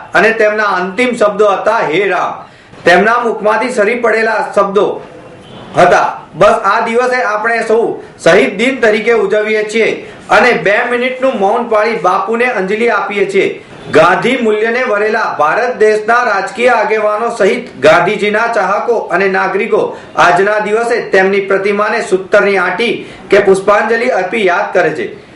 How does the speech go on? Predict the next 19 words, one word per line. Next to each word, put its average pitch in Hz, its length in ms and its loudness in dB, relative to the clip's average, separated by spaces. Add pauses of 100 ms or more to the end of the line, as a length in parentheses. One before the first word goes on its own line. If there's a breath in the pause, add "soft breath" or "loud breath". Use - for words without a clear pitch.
(240 loud breath)
પછી 202 280 2
આ 240 100 2
બધું 233 280 -2
ભૂલાઈ 175 320 0
જાય 156 180 -2
છે. - 520 -12
જ્યારે 180 300 4
રાજકીય 165 540 2 (220)
પક્ષોના 208 420 2
આગેવાનો 202 840 -2 (100)
વોટ 160 200 6
બેંક 175 340 0
ખાતર 185 460 0
ચૂંટણીઓના 226 720 2
સમયે 202 380 -2 (400 loud breath)
તેમને 233 380 4
યાદ 185 320 -2
કરે 156 200 0
છે, 113 200 -8